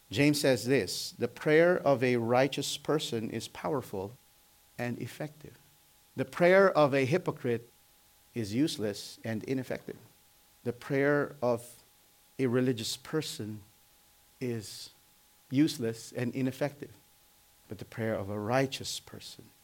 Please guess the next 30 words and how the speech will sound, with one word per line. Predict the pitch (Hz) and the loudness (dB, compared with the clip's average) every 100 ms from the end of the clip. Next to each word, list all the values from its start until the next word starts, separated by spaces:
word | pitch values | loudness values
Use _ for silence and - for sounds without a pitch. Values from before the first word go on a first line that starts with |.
| _ _ | _ _
is | - | -18
powerful | - - - - - - _ _ _ _ - | -12 -12 -12 -16 -20 -20 _ _ _ _ -18
and | 104 | -14
effective. | 92 - - - - _ _ _ _ _ _ _ _ - | -14 -18 -20 -20 -20 _ _ _ _ _ _ _ _ -10
And | 123 | -6
when | 113 | -4
we | 107 | -2
talk | 147 151 | -4 -2
about | 147 139 113 | 2 2 4
righteous | 123 139 139 127 | 2 2 0 -10
person, | - - 127 - 107 | -8 -4 -4 -4 -4
that | 104 - - | -4 -6 -2
phrase | 139 156 143 | 4 4 4
here, | 120 107 117 131 - _ _ _ _ _ - | 2 -2 -2 -6 -18 _ _ _ _ _ -6
it | 127 - | -6 -6
speaks | - - - 139 143 - - | -8 -6 0 0 0 -6 -4
of, | 123 120 120 - _ _ _ _ _ _ _ | -2 -2 -4 -12 _ _ _ _ _ _ _
to | 113 | -4
be | 120 143 | 0 6
righteous | 143 143 139 - | 6 6 2 -4
means | 131 123 117 | 0 0 -2
to | - | -6
be | 107 117 117 - | -4 -4 -4 -6
in | 104 101 | -6 -6
right | 104 104 - - | -4 -4 -8 -10
standing. | - - 104 92 78 - _ _ _ _ - | -8 -6 -6 -6 -8 -14 _ _ _ _ -6
You're | 123 | -2
in | 117 107 | -2 -2
right | 117 113 | -2 -4
standing. | - 110 104 85 87 | -8 -6 -6 -8 -14